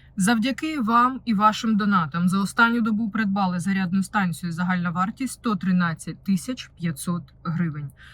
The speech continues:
Велика шана, низький уклін кожному, хто донатить. Так, тепер нагадую, що у нас триває з вами розіграш, там бомбезні подаруночки, ви можете від себе напряму відправити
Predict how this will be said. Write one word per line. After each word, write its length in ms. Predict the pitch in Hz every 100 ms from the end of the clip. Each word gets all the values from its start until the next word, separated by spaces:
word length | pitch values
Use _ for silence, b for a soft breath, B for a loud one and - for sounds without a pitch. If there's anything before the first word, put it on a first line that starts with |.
| B
Велика 380 | 185 226 247 220
шана, 380 | 208 214 214 247
низький 400 | 233 190 - 220
уклін 400 | 180 196 233 262
кожному, 600 | - 214 185 180 208 247
хто 220 | - 196
донатить. 640 | 175 185 160 139 - - - - B B B B -
Так, 240 | 226 175
тепер 300 | 254 226 254
нагадую, 380 | 247 240 185 190
що 180 | - 220
у 40 |
нас 240 | 220 185
триває 380 | - 214 208 185
з 80 | 180
вами 340 | 185 180 165
розіграш, 760 | 196 262 196 226 240 269 - -
там 220 | 233 202 180
бомбезні 640 | 247 262 220 185 156 165
подаруночки, 760 | 233 233 226 175 165 - -
ви 80 | 208
можете 360 | 190 180 - 190
від 220 | 285 302
себе 540 | - 262 226 208 196
напряму 840 | 190 247 285 285 262 220 185 165 165
відправити 1120 | 170 294 - - 226 202 180 160 - - 196